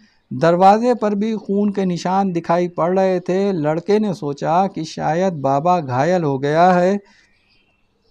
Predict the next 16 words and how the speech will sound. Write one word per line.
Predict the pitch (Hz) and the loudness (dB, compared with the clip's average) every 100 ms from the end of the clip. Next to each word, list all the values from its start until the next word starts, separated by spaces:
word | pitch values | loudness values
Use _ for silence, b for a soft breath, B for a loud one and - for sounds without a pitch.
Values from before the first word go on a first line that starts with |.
| _ _ _ _ _ _ _ _ _ _ _ _ _ _ _ _ _ _ | _ _ _ _ _ _ _ _ _ _ _ _ _ _ _ _ _ _
थोड़ी | - 190 233 | 4 4 4
देर | 208 208 202 | 4 4 4
बाद | 190 202 214 | 4 4 4
उसने | 190 - 202 | 0 -4 -4
बाहर | 180 139 147 202 | -2 0 2 2
से | 190 180 | 2 0
ही | 185 | 2
आवाज़ | 180 151 165 185 180 | 4 4 4 4 2
दी, | 156 180 196 | -2 -2 -2
"बाबा | 165 147 160 190 | 2 4 4 4
जी, | 170 151 175 214 214 B B B | 2 0 -2 -2 -4 B B B
अगर | 143 175 208 | 0 0 0
किसी | 196 180 226 208 | 0 -2 -2 -6
चीज़ | 202 202 196 | -4 -4 -2
की | 214 202 | -2 -2
ज़रूरत | 180 139 143 160 190 208 202 | -2 -2 0 0 0 0 0